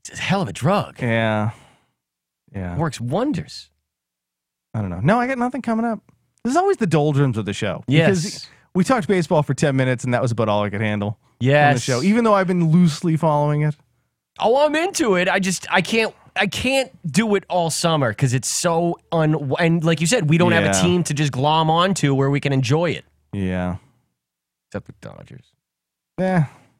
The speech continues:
Speaker 1: I don't care about 'em, but y-,
Speaker 2: I don't either.
Speaker 1: I'm sorry. If you can go every three days and watch Kershaw and Greinke pitch, it's
Speaker 2: Well,
Speaker 1: good.
Speaker 2: you know what?
Speaker 1: It's worth
Speaker 2: Every
Speaker 1: it.
Speaker 2: time they are in the playoffs, and they have been the last couple of years, the town gets a little excited.
Speaker 1: They do.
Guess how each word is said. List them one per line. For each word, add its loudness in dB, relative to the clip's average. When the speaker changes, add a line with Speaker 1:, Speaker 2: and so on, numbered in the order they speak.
Speaker 1:
I 0
don't -2
care -6
about -4
'em, -4
but -2
y-, -2
Speaker 2:
I 2
don't 0
either. 0
Speaker 1:
I'm 2
sorry. 0
If -2
you 4
can 2
go 2
every -2
three -2
days 0
and -2
watch -4
Kershaw -4
and -4
Greinke -6
pitch, -4
it's -10
Speaker 2:
Well, 0
Speaker 1:
good. -4
Speaker 2:
you -2
know -2
what? -6
Speaker 1:
It's -10
worth -4
Speaker 2:
Every -2
Speaker 1:
it. -4
Speaker 2:
time 2
they 2
are 2
in 2
the 2
playoffs, 0
and -2
they 2
have 2
been -4
the -2
last -2
couple -2
of 0
years, -2
the -6
town -4
gets -4
a 2
little 4
excited. -4
Speaker 1:
They 0
do. 0